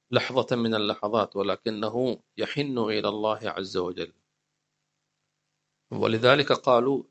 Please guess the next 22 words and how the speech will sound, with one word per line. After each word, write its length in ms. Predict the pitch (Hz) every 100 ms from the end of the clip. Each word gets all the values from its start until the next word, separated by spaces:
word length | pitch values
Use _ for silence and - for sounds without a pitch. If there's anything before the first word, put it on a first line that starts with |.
| _
لا 200 | 113 135
يسمى 580 | 143 143 135 123 120 -
الم-، 240 | 113 107 101 -
المحب 720 | 110 98 98 107 - 131 -
محبا 520 | 113 107 - 131 107 107
لله 720 | 104 107 104 117 131 151 160 - _ _ _ _ _ -
إذا 280 | 98 107
لم 300 | 107 117 117
يكن 340 | 113 110 110 107
يأنس 920 | 123 - - 113 101 - - - - - - - _ _ _ _ -
بالخلوة 720 | 110 107 - 131 107 110 -
مع 280 | 113 104 80
الله 460 | 104 104 98 98 85
عز 280 | 92 95
وجل. 500 | 92 87 - 98 87 - _ _ _ _ _ _ _ _ _ _ _ _
طب 140 | 101
كيف، 300 | - 151 131
كيف 340 | - - 156 156
يخلو 380 | 147 - 139 127
أحدنا 360 | 120 135 123
مع 160 | 110 87
الله؟ 360 | 107 104 101